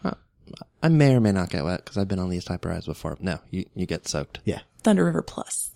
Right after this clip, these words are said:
Speaker 2: Yeah, they make sure that you get soaked.
Speaker 3: Can I talk about another theme park briefly?
Speaker 2: Sure.
Speaker 1: Sure.
Speaker 3: Okay, I'm talking about Dollywood for a second. There's
Speaker 2: Yeah.
Speaker 3: some, like, Thunder River, Kali River Rapids type ride there.
Speaker 2: Mm-hmm.
Speaker 3: But along the path, they have,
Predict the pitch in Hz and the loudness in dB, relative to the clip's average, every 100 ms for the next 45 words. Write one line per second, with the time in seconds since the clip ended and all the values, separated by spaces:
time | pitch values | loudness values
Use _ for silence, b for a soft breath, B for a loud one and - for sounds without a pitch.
0 | - 101 - - 120 120 110 - 92 69 | -4 -4 -4 -2 2 4 2 0 -2 -2
1 | 69 - - - - - - - 294 339 | -8 -12 -14 -16 -16 -20 -10 -2 -2 -2
2 | 359 359 269 214 208 - 208 214 226 - | -2 0 4 2 2 0 0 0 -2 -4
3 | 214 - 214 208 _ - 320 - - - | -4 -4 -6 -10 _ 4 4 6 -4 0
4 | - - - 202 220 208 165 160 156 - | 0 0 -2 -2 2 2 2 0 -2 -2
5 | - - - - - - b b b - | -8 -8 -8 -8 -8 -12 b b b -2
6 | 202 - - 294 285 269 214 180 - _ | 0 0 0 2 4 4 4 2 -2 _
7 | _ 190 180 175 170 170 165 - _ _ | _ 2 4 4 4 2 0 -8 _ _
8 | - 180 160 156 156 160 170 160 - 160 | -4 -2 0 0 -2 -2 -6 -8 -4 -4
9 | - - 165 151 160 175 - 135 107 95 | -2 -2 -2 0 -2 -2 0 0 2 0
10 | 110 202 226 339 240 - 277 - - - | 2 4 4 6 4 4 -2 -2 -6 -14
11 | - 175 185 190 180 180 170 - - | -14 -4 -2 0 -2 -4 -6 -12 -20